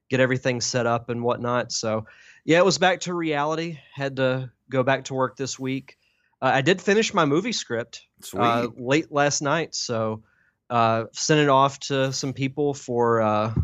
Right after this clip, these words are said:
Speaker 1: for critiques. So we'll see how that goes.
Speaker 2: I'm ready for my version to critique. That's what I'm waiting for.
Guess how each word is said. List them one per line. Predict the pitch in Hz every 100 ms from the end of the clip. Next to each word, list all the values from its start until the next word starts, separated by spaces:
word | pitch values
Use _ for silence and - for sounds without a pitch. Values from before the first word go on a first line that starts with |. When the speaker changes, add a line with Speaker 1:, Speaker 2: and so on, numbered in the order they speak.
| -
Speaker 1:
for | 135
critiques. | 127 - - 143 160 - - - _ _ _ _ -
So | - 117
we'll | 110 117
see | - 131
how | 123 127
that | 135
goes. | - 156 123 - -
Speaker 2:
I'm | 87
ready | 98 98
for | 85 90
my | 78 95 139 127 104 87
version | 82 98 98 95 85
to | - 92
critique. | - - 104 90 - - -
That's | 92 98
what | 82
I'm | 85 160
waiting | - 76 -
for. | - 80 82